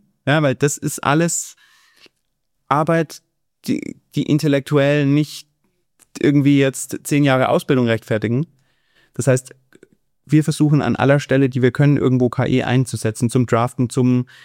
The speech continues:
äh, Berechnen, also alles. Ich glaub, zum Beispiel Excel hat bald keine, ähm, Rolle mehr. Also das, der, äh, Gegenfrage,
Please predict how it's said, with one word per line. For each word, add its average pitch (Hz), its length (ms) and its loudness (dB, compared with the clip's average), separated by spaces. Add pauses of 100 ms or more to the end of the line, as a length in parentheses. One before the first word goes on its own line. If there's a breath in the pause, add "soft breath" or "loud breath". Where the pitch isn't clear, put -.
(380 loud breath)
äh, - 220 -12
Berechnen, 127 680 0
also 120 280 0
alles. 135 360 0
Ich 127 60 -6
glaub, 127 180 -2
zum 131 100 -2
Beispiel 127 300 -2
Excel 131 340 -2
hat 113 160 -4
bald 113 240 -2
keine, 110 680 -2
ähm, - 1080 -8
Rolle 120 220 2
mehr. 110 340 0
Also 113 300 -2
das, - 400 -12
der, 113 160 -2 (340)
äh, - 340 -14 (140)
Gegenfrage, 135 640 0